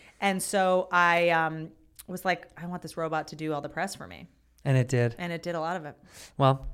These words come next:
Speaker 1: It did
Speaker 2: I
Speaker 1: a
Speaker 2: thi-,
Speaker 1: lot of
Speaker 2: I
Speaker 1: it.
Speaker 2: think you did a wonderful job. I hope you sell it for charity online or, uh, you know.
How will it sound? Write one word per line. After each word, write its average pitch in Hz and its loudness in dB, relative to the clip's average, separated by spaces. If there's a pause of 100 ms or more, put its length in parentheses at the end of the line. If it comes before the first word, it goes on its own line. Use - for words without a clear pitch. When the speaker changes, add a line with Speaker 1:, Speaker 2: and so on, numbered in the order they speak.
(120)
Speaker 1:
It 185 -6
did - 2
Speaker 2:
I 147 8
Speaker 1:
a 143 8
Speaker 2:
thi-, 156 8
Speaker 1:
lot 175 4
of - 6
Speaker 2:
I 156 12
Speaker 1:
it. 147 6
Speaker 2:
think 151 6
you 147 8
did 139 8
a 135 10
wonderful 139 6
job. 131 10
I 131 4
hope 135 4
you 147 6
sell 135 8
it 135 4
for 147 2
charity 131 6 (260)
online 131 6
or, 127 8
uh, 123 6
you 160 4
know. 135 4